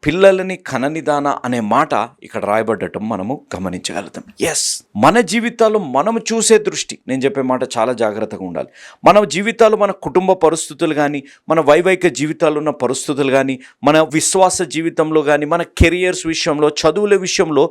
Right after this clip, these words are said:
మనం చూసే దృష్టి ఒకలాగుంటే, దేవుడు చూసే దృష్టి ఇంకొకలాగుంటుంది అనేది మన జీవితాలు గ్రహించాలి కదా.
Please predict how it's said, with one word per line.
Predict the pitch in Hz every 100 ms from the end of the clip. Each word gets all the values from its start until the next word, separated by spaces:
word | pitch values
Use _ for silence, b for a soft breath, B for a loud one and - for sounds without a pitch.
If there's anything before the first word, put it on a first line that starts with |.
| B B B -
మనం | 117 143 220 247
చూసే | 202 247 240
దృష్టి | 202 165 170 190
ఒకలాగుంటే, | 185 160 151 139 120 107 147
దేవుడు | 104 135 165 165 151
చూసే | 147 151
దృష్టి | 107 127 - 139
ఇంకొకలాగుంటుంది | 98 110 117 147 143 131 113 107 110 101 123 B B B
అనేది | 117 113
మన | 110
జీవితాలు | 107 104 101 98 107
గ్రహించాలి | 101 98 98 87 110 -
కదా. | 123